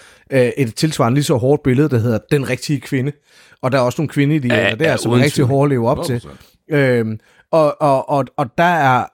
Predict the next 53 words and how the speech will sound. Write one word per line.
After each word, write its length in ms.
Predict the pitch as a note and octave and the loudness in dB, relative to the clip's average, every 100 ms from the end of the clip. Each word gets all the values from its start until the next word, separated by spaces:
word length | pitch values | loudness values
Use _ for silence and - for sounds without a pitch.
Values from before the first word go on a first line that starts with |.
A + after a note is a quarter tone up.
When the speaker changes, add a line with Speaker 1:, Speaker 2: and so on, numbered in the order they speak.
| _ | _
Speaker 1:
øh, 200 | C3+ B2 A#2 | -4 -2 -2
også 300 | D3 D3 D#3+ | 0 0 0
masser 560 | G#2+ A#2 C3 F3+ G#3+ E3+ | 2 2 2 2 2 0
af 100 | A#2+ | -2
kvinder, 280 | - C3 D3 | 0 0 0
som 200 | - - | -2 -2
ikke 220 | D3 D3 | -2 0
tør 200 | - C#3 | -2 -2
give 180 | - C3 | -2 -6
slip 220 | - E3+ - | -2 -2 -2
på 60 | |
det, 200 | - C#3+ | 0 0
eller 120 | A2+ | 0
først 280 | - C3+ C#3 | -4 -4 -4
gør 120 | C3 | -2
det 120 | A#2+ B2 - _ D#2 | -2 -4 -12 _ -8
rigtig 500 | G2 C3+ D#3+ - C3+ | -2 0 0 -2 -2
langt 280 | A#2 A#2+ A2+ | 0 0 0
inde 340 | A#2+ A#2+ C#3 - _ | 0 0 -2 -6 _
i 100 | D3 | -2
et 80 | B2+ | 0
parforhold, 560 | B2+ A#2 B2 A2 G#2+ A2+ | 2 0 0 -2 -2 -2
når 60 | |
man 120 | G#2 F#2 | -2 -2
føler 220 | G#2 F2+ | -2 -4
sig 180 | F#2+ F2 | -2 0
rigtig 340 | C3+ D3 A2 | 0 0 -4
sikker, 340 | - A#2+ A#2 | 0 0 2
og 100 | G#2 | 0
man 140 | G#2 G2 | -2 0
er 180 | A#2+ C3+ | -2 -2
så 180 | - | -2
kedelig, 340 | E3 C#3 C3+ D3 | 0 2 2 2
at 80 | A#2 | 2
man 100 | G#2 | 0
overvejer 400 | G#2+ B2+ G#2 G2 | 0 0 0 -2
svingeklubben 580 | - F3+ G#3 C#3+ C#3 | 2 2 2 0 0
eller 180 | B2 G#2+ | 0 0
en 80 | G#2 | 0
finger 260 | B2+ B2+ G#2 | -2 -4 -2
i 20 | |
røven 360 | F2 G#2 F#2+ F2 - - - | -2 -2 -4 -8 -18 -18 -2
på, 320 | B2 A2+ G#2 | 2 2 2
på, 160 | - A#2 | 0 -2
på 200 | F#2+ A#2 | 0 -2
sin 180 | G#2+ G2+ | 0 0
mand, 180 | F#2+ G2+ | 0 0
ikke? 280 | D#3+ F3 - | -2 -2 -2
Altså, 220 | A#2 - G2+ - - - | -2 -2 -6 -8 -20 -2
så, 180 | D3 | -2
så 120 | C3 D3+ | 2 2
det 120 | C3+ | 2
er 40 | G3 | 2